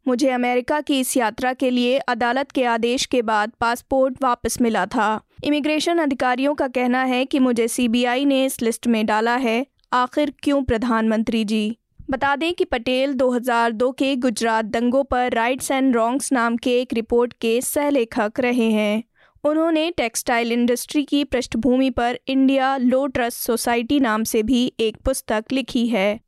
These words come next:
एनडीटीवी की खबर के मुताबिक गृह मंत्रालय द्वारा विदेशी अंशदान विनियमन अधिनियम उन्नीस सौ छिहत्तर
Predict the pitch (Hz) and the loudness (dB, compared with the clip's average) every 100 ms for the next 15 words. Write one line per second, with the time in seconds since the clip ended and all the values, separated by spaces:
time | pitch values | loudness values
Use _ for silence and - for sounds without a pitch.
0 | - 269 277 294 311 311 370 285 262 269 | -4 0 0 0 0 -2 -2 -2 -2 -2
1 | 262 254 240 240 240 247 - 262 247 254 | 0 0 0 0 2 0 0 -2 0 0
2 | 240 269 247 269 269 254 254 285 269 240 | 0 0 0 0 2 2 2 0 0 0
3 | 247 - 277 277 - 233 - 247 254 233 | 0 0 0 0 -2 -2 -2 0 0 0
4 | 247 247 247 262 285 302 302 269 254 277 | 0 0 0 0 0 0 -2 -2 0 2
5 | 294 302 311 262 240 240 247 - 233 - | 2 0 -2 -2 0 0 0 0 -2 0
6 | 269 254 - 262 269 | -2 -2 -4 -4 -4